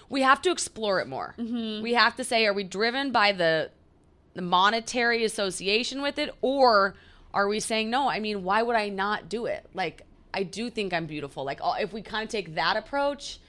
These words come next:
Speaker 2: Yeah.
Speaker 1: we're, we're not done yet with this.
Speaker 2: I know. We have a lot to discuss. Money is a, the things I'll do for money, it's bad. Like,
Speaker 1: We
Speaker 2: <laughs> it's very driven money-wise.
Speaker 1: But I think if we take that, like, that would be, that would be a bonus.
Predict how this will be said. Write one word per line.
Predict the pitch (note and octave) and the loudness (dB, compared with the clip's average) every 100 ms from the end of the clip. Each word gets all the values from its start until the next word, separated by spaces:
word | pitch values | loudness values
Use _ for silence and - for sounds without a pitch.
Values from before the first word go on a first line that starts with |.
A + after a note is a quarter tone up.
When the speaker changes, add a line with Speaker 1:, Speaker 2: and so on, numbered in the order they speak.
| - | -20
Speaker 2:
Yeah. | G3+ G3+ F#3 E3+ | -12 -8 -8 -4
Speaker 1:
we're, | G3+ G#3+ | -2 -2
we're | G#3 | -2
not | A#3+ A#3+ | -2 0
done | A3 F3 | -2 -2
yet | C#3 F2+ | -4 -6
with | C3 | -8
this. | B2+ G#2+ - - | -10 -10 -10 -4
Speaker 2:
I | A3+ | 0
know. | A#3+ G3+ | 2 2
We | F#3+ B3 | 0 -2
have | B3 | -2
a | |
lot | A3 F#3+ | -2 -2
to | - | -4
discuss. | F3+ - - E3+ F3 - | -12 -14 -10 -10 -10 -8
Money | F#3+ A3 | -6 -4
is | F#3+ F3 | -6 -8
a, | E3+ D#3+ _ - - - - - | -12 -12 _ -20 -20 -20 -20 -14
the | G3 | -10
things | G#3 G#3+ G3 | -6 -6 -4
I'll | F3+ | -4
do | E3+ | -4
for | E3 E3 | -10 -10
money, | D3+ D3 D3+ | -10 -12 -14
it's | D#3 | -16
bad. | C#3+ C#3 B2+ D#3 - - - - - - _ | -14 -10 -10 -12 -18 -20 -20 -20 -20 -20 _
Like, | G#3 A#3 - _ _ | -4 -4 -8 _ _
Speaker 1:
We | - | -16
Speaker 2:
<laughs> | F#3+ E3+ F3 | -14 -12 -12
it's | F3 F#3 - - | -12 -16 -18 -18
very | F#3+ G3+ G3 | -8 -4 -4
driven | F#3+ F#3+ F#3+ G3+ | -4 -6 -6 -6
money-wise. | A#3 A#3+ B3 B3 G#3 A3 C4+ A3+ - - _ | -4 -4 -4 -2 -2 -2 -4 -8 -14 -16 _
Speaker 1:
But | - C#4+ | 0 2
I | D4 | 2
think | D#4+ D#4+ | -2 -4
if | D#4 | -4
we | C#4+ C#4 | -4 -6
take | C4+ C4 A3 G#3 | -2 -2 -2 2
that, | C4+ C#4 A#3 A3 G#3 - _ _ _ _ _ _ _ _ _ _ _ _ _ _ _ _ - | 4 4 4 2 0 -6 _ _ _ _ _ _ _ _ _ _ _ _ _ _ _ _ -2
like, | A#3 A3+ | 0 4
that | C4+ C4+ | 2 2
would | A#3+ | -2
be, | C4 A#3+ A3+ | 0 0 4
that | B3+ | 4
would | C#4 | 4
be | C4 | 2
a | A3 | 0
bonus. | D#3 A3 G#3 G#3+ D3+ A#2+ - - | 2 2 4 0 -2 -6 -8 -12